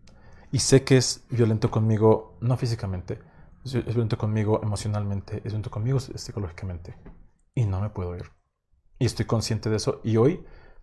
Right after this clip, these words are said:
no sé cómo irme. Así que acepto que me voy a quedar. Y a partir de este momento, mis esfuerzos van a estar en reforzar mi red de apoyo, reforzar mis relaciones,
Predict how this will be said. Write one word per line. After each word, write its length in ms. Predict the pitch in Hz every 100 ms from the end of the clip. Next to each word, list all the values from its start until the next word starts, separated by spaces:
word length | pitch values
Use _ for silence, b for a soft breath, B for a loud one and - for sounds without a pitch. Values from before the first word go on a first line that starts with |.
| -
no 120 | 120
sé 200 | - 123
cómo 280 | 131 113 107
irme. 440 | 113 104 107 - - - - - - - - - -
Así 180 | 95 104
que 80 | -
acepto 340 | 104 - - 110
que 60 |
me 60 | 107
voy 120 | 107
a 80 | 104
quedar. 380 | 104 117 - B B B B -
Y 100 | 120
a 60 | 110
partir 260 | 104 127
de 60 | 120
este 140 | -
momento, 600 | 113 113 117 156 185 - -
mis 240 | 117 -
esfuerzos 420 | 101 - 131 117
van 120 | 117 113
a 40 |
estar 380 | - - 127 -
en 260 | 120 127 147 B B B
reforzar 380 | 110 - 107 120
mi 100 | 120
red 160 | 110 104
de 80 |
apoyo, 360 | 107 - 101 101
reforzar 380 | 101 - 104 120
mis 120 | 127
relaciones, 600 | 113 101 - 98 92 -